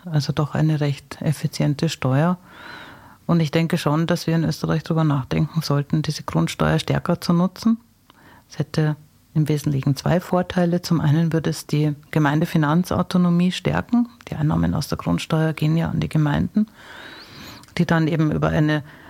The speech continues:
neben der Kommunalsteuer eine zweitige, zweite sehr ergiebige Einnahmequelle verfügen würden. Und zum Zweiten kann man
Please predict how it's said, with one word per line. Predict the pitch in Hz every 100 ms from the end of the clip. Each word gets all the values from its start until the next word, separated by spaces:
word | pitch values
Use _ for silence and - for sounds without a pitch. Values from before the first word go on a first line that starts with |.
| - -
neben | 151 143
der | 139
Kommunalsteuer | - 151 143 139 143 175 - 170 165 165 165
eine | 151 147 151
zweitige, | - 143 135 165 160 165 160 147
zweite | 151 147 170 165 160 160
sehr | - 156
ergiebige | 156 170 165 165 139
Einnahmequelle | 160 196 196 190 185 180 190
verfügen | 185 190 185 185 180 180
würden. | 185 185 190 -
Und | - 165
zum | - 185
Zweiten | - 139 147 214
kann | - 151
man | 160 190 196